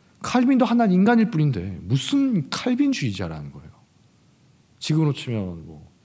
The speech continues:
치운주의자, 아, 끔찍하죠. 그건 말도 안 되는 거죠. 어떤 사람도 예외는 없어요. 개혁교회는 사람에 의지한 게 아니니까. 그래서 개혁교회, 개혁교인이다, 개혁주의 이런 말 쓰는 거죠.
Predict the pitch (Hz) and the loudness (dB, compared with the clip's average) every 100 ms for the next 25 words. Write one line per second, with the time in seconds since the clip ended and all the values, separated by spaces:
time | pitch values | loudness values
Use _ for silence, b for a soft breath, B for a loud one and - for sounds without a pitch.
0 | _ - - 170 170 135 95 80 - - | _ -10 -4 0 0 0 -4 -6 -14 -12
1 | - 117 - 113 92 98 85 _ _ b | -10 -10 -6 -6 -6 -10 -16 _ _ b
2 | b b b b - 175 180 98 147 196 | b b b b 0 2 4 2 2 2
3 | 156 104 76 76 - b b b b 175 | 2 -2 -6 -14 -20 b b b b 2
4 | 185 311 302 311 285 170 120 156 175 90 | 6 6 6 6 6 4 4 4 4 0
5 | - - - - _ _ _ _ _ - | -8 -16 -20 -20 _ _ _ _ _ 2
6 | 175 202 202 165 160 196 208 - - - | 4 4 4 2 2 0 -2 -12 -20 -12
7 | - 196 208 214 147 101 110 110 95 80 | -8 -2 0 2 2 0 0 -2 -4 -12
8 | 80 82 - - - _ _ _ - - | -18 -18 -18 -20 -20 _ _ _ -6 2
9 | 202 220 196 147 - 156 165 107 82 73 | 4 6 4 2 2 2 2 -2 -6 -8
10 | - b b _ - 143 180 196 - - | -18 b b _ 2 4 4 2 -4 -16
11 | - - - - 110 120 117 87 80 87 | -20 -20 -8 0 2 2 0 -4 -12 -2
12 | 151 165 - 107 135 147 101 104 90 76 | 0 0 -2 0 0 2 0 -4 -8 -10
13 | 78 76 | -14 -18